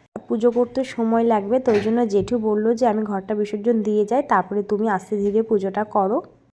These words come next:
তারপরে এই যে পুজো করে চলে এলাম রান্নাঘরে। তো এদিকে বসিয়েছি ভাত, আর এদিকে প্রেশারে মাসকলাইয়ের ডাল বসিয়েছি। এই যে লাউ দিয়ে করব, লাউটাকে কেটে রেখেছি।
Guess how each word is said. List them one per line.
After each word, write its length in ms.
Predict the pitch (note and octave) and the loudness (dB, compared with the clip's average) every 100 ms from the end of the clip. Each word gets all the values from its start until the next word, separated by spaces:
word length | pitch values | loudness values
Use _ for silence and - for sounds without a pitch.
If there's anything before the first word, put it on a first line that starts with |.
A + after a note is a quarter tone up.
| _ - | _ -6
তারপরে 360 | A3 G#3+ A3+ A#3 | -4 -2 2 4
এই 140 | A3 | 4
যে 160 | A3 C#4 | 2 -4
পুজো 340 | C#4 G#3+ A3 | 0 2 2
করে 320 | A3 A3 A#3+ | 2 2 4
চলে 340 | C4+ A#3+ G#3+ G3+ | 4 2 4 2
এলাম 240 | G#3 A3+ | 2 2
রান্নাঘরে। 720 | G#3+ F#3+ G3+ G#3 G#3 G3+ D4 - | 2 2 0 -2 0 0 0 0
তো 80 | A3 | 0
এদিকে 300 | F#3+ F#3+ G#3+ | 0 -2 -2
বসিয়েছি 580 | G3 G3+ G#3+ G#3 A3+ | -2 -2 -2 -2 -4
ভাত, 480 | G3+ F#3+ G3 A3+ - - - - - | -6 -4 -4 -4 -6 -14 -18 -8 -2
আর 120 | - | -2
এদিকে 320 | F3+ F#3 G#3 | -2 -2 -2
প্রেশারে 380 | G3+ F#3+ G3+ G#3 | -2 -2 -2 -2
মাসকলাইয়ের 640 | G3 F#3 - F#3+ F#3+ F#3+ | -2 -4 -4 -2 -2 -2
ডাল 220 | F#3+ F#3 | 0 0
বসিয়েছি। 760 | F#3+ F#3+ G#3 G3+ F#3+ - C#4 D#4+ | 0 -2 -2 -2 -4 -6 -4 -2
এই 120 | G#3 | -2
যে 120 | G3 | 0
লাউ 280 | F#3+ E3+ F3+ | 0 0 -2
দিয়ে 200 | F#3 G3+ | -2 -4
করব, 480 | G3 F#3+ F#3+ G3 C#4+ - - - | -2 -2 -2 0 -2 -2 -18 -2
লাউটাকে 480 | G3+ F#3+ F#3+ G3 A3 | 2 4 2 0 -2
কেটে 320 | A3 G3 G3+ | -2 -2 0
রেখেছি। 520 | F#3 F#3 G#3 F#3+ C4 | -2 -4 -6 -6 -6